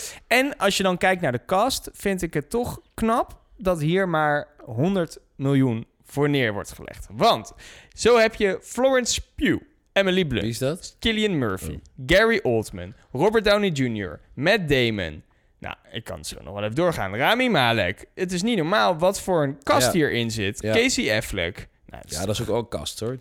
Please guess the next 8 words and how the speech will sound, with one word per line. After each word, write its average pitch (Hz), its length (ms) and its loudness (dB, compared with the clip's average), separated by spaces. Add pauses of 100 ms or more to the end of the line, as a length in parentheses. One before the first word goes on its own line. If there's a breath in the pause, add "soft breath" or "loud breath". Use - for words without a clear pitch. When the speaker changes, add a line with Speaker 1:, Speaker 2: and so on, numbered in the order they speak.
Speaker 2:
Casey. - 440 -8
Speaker 1:
<laughs> - 20 -20
Casey. 117 500 -6 (440 loud breath)
Ik - 180 -2
vind 226 180 0
het 139 120 0
wel, 110 400 4
eh, 117 480 4